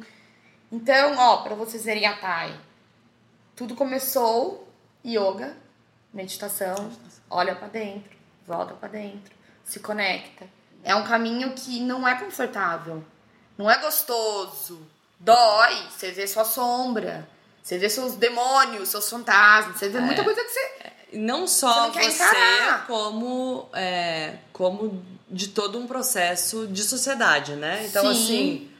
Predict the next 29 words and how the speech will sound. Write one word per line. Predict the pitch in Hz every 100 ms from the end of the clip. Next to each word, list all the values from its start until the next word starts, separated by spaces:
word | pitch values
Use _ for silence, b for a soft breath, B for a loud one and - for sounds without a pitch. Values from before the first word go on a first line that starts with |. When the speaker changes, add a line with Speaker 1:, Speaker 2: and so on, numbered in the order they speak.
| -
Speaker 2:
é, | 175 180 180
eu, | - -
eu | 185 190
vejo | 196 202 220
muito | 208 220 277 277 277 247 233
com | 226
relação | 220 214 202 220 202 214
à | 208
minha | 214
vinda | 202 214 202
pra | 202
São | 220 214
Paulo. | 170 151
Eu |
trabalho | 160 165 170 185
aqui | 185 180
durante | 175 175 175
a |
semana, | - 180 165 165 170 220 269 B B B B
os | 185
meus | 185 185 -
filhos | 185 185 185
e |
meu | 185
marido | 180 175 175
ficam | - 196 190 185
em, | 185 185 185 185 185 -
em | 190
Curitiba. | 190 202 208 170 147 139